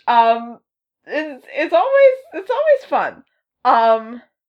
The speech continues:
so the story, um, as to how this happens, uh, is that, uh, so Lunella is a young inventor. Um, she's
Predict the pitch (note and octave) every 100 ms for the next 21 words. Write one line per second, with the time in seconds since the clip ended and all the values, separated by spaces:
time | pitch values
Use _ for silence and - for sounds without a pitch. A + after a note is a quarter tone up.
0 | _ _ _ D4 C#4 C#4 A#3+ B3+ E4 _
1 | D#4 C4 F3+ F3+ C4+ - _ _ _ -
2 | G3 F#3 F3+ F3+ _ G3+ G3 C#4+ A3+ G3
3 | A3+ - D#3 D3+ D#3 D#3 G#3+ _ _ G3+
4 | F#3+ F3 E3 D#3+ D#3 A3+ _ _ _ _
5 | _ G#3+ G3 F#3+ A#3 - F3 E3 D#3 _
6 | E3 D3+ C#3+ C3+ B2 F#3 _ _ _ _
7 | _ - G3+ F#3+ G3+ A#3+ B3 D4+ D4 A3
8 | G#3+ G#3 - F#3 F3 E3+ F3 E3+ D#3+ F3+
9 | _ _ _ _ _ G#3 A#3+ C#4+ D4 A3
10 | F3+ E3 F3 D#3+ E3+ _ _ _ _ -
11 | F#3 F3 E3+ E3 E3 G#3+ - _ _ _
12 | _ - C4 G#3+ G#3+ G#3